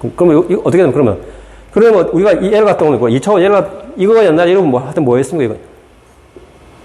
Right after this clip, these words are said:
얘가 그거면, 이걸 우리 옛날에 A, 자, 우리 이걸 한번, 이걸 이렇게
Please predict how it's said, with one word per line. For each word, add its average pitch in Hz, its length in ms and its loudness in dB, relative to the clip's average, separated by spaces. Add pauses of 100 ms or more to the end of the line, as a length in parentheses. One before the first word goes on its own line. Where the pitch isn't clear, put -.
(1080)
얘가 156 240 2
그거면, 131 420 0 (1700)
이걸 190 280 4
우리 151 240 2
옛날에 135 380 0
A, 185 440 2
자, 110 220 -2
우리 147 220 -2
이걸 226 220 -4
한번, 165 240 -10
이걸 165 240 -4
이렇게 175 280 -4